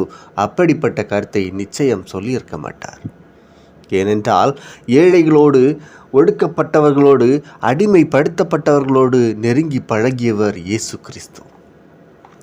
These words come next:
அப்படியானால் இயேசு சொன்ன செய்தியின் பொருள் என்ன?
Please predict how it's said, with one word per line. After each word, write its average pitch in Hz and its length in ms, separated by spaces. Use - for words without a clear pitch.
அப்படியானால் 107 680
இயேசு 175 460
சொன்ன 131 380
செய்தியின் 123 640
பொருள் 123 320
என்ன? 80 200